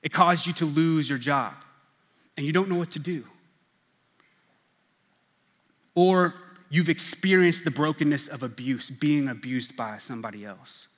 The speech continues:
It wasn't even your fault. You're not even the one who put yourself into those situations. And let me tell you this, <clears throat> if you are sitting in this room and you have been abused by someone else, I can't say more clearly,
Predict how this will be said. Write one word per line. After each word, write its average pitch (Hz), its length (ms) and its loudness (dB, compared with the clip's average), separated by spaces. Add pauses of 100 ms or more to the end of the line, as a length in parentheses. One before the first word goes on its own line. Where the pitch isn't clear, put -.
(360)
It 131 60 -12
wasn't 143 300 0
even 139 200 0
your 127 80 -4
fault. 123 300 -4
You're 131 100 -2
not 147 160 2
even 143 160 -2
the 135 60 0
one 131 400 -4 (440)
who 139 120 -14
put 165 140 -4
yourself 135 520 -8
into 127 220 -16
those 123 160 -10
situations. 131 580 -6 (200)
And 170 120 2
let 202 60 4
me 214 100 -2
tell 185 120 0
you 156 120 4
this, 143 360 -6 (340)
<clears throat> - 320 -18
if 143 140 -4
you 233 320 4
are 165 200 6
sitting 160 280 2
in 151 60 6
this 139 160 0
room 147 160 4
and 135 100 2
you 160 100 0
have 131 420 0
been 143 320 -2 (260)
abused 135 540 -4
by 139 120 -2
someone 135 380 -4
else, 143 480 -12 (2000)
I 147 80 2
can't - 240 -2
say 151 220 0
more 139 260 0
clearly, 123 600 -8